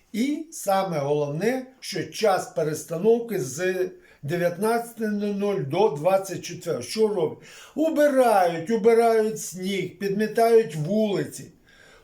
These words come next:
Тому там є і ці заборони, парні та непарні. Так, друзі, е, значить, зони, зони, да, для паркування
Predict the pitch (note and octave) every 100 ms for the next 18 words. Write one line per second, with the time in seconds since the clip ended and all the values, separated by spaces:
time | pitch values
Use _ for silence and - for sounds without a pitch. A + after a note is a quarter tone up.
0 | - G#3 G#3+ B3+ C4 - - G3+ G#3 F3
1 | G#3+ G#3 F3+ D#3 D3 - F#3+ D#3 F3 E3+
2 | D#3 D3+ C3+ B2 A#2 F#3 F#3+ G#3+ G3+ F#3+
3 | - - D3+ D3+ - D3 D3+ D#3 D3+ -
4 | - D3+ - _ _ - - - - _
5 | - G3 D#3+ A#2+ A#2 F#3 A3 G3+ C3+ C#3+
6 | B2 A2 - _ D3+ D#3 C#3+ C#3 C#3 C3
7 | B2+ E3+ F#3 F3 D3+ B2+ C#3 G#3+ F#3+ C#3
8 | A2+ A2+ A#2 F#3+ G#3 E3+ D3 A#2 C3+ D3
9 | C3 B2+ D3+ C#3+ - A#2+ C#3+ C#3 A3 A3+
10 | G#3+ G3+